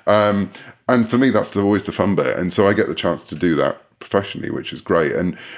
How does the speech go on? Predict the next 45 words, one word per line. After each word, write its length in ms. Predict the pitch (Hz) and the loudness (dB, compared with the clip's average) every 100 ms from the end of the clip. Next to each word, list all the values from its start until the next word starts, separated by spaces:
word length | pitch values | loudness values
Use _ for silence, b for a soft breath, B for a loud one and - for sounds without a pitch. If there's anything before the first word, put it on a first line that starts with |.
| B | B
one 180 | 113 117 | 2 4
of 60 | |
the 80 | 113 | 2
thing, 260 | 113 107 92 | 2 0 0
the 80 | |
joys 320 | 95 110 107 92 | 2 4 4 2
of 80 | |
working 300 | 82 82 - | 0 -2 -2
on 100 | 76 | -4
a 60 | 76 | -4
project 340 | - 78 64 | -2 -2 -2
like 160 | 69 73 | -2 -2
this, 400 | 64 - - - - | -2 -4 -10 -14 -4
um, 500 | 71 69 65 65 65 _ _ _ _ _ _ _ _ _ _ _ _ - | 0 2 0 -2 -10 _ _ _ _ _ _ _ _ _ _ _ _ 0
and 200 | 101 101 | 2 2
the 80 | |
one 240 | 95 110 110 | 2 2 2
thing 160 | 107 | 2
I 100 | 87 80 | 2 2
hopefully 440 | 113 120 - 82 | 2 0 -2 -2
bring 260 | 85 95 95 | 0 0 0
to 140 | - | -4
it, 220 | 65 - - | -8 -8 -8
and 80 | |
I 60 | 82 | -4
know 200 | 85 80 | 0 0
other 120 | 78 | 0
people 300 | - 82 69 | -4 -6 -6
have 120 | 69 | -10
commented 340 | - 80 80 - | -4 -4 -6 -6
about, 240 | 69 64 | -4 -4
is 80 | - | -2
that 100 | - | -2
I 80 | 95 | -2
do 300 | - 104 101 | 0 0 2
like 240 | 85 78 - | 0 -2 -4
solving 320 | 82 71 78 | -4 -4 -4
problems. 460 | - - - - | -4 -6 -8 -12
And 120 | - 76 | -8 -6
I, 60 | |
so 200 | - - | -2 0
I 40 | 85 | 0
do 260 | 101 107 | 2 2
like 240 | 87 82 - | 2 0 -2
saying, 440 | 85 76 73 | -2 0 -2